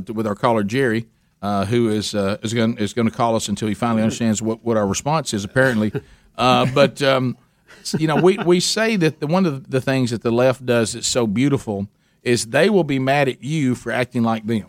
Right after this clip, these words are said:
Speaker 2: <laughs> Right,
Speaker 1: And
Speaker 2: right. You
Speaker 1: so,
Speaker 2: can't do that.
Speaker 1: yeah, only we're allowed to act this way. If you act the way we're acting, then you're bad, we're still okay.
Speaker 2: Mm-hmm.
Speaker 1: Well,
Speaker 2: <clears throat>
Speaker 1: author, I'm not, uh, author Michael Wolff, uh, has had enough of this hypocrisy,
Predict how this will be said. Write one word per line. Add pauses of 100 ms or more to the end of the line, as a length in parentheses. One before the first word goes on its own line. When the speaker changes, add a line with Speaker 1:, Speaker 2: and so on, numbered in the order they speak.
Speaker 2:
<laughs>
Right,
Speaker 1:
And
Speaker 2:
right.
You
Speaker 1:
so,
Speaker 2:
can't
do
that.
Speaker 1:
yeah,
only
we're
allowed
to
act
this
way.
If
you
act
the
way
we're
acting,
then
you're
bad,
we're
still
okay.
Speaker 2:
Mm-hmm. (280)
Speaker 1:
Well,
Speaker 2:
<clears throat>
Speaker 1:
author,
I'm
not,
uh,
author
Michael
Wolff, (540)
uh,
has
had
enough
of
this
hypocrisy,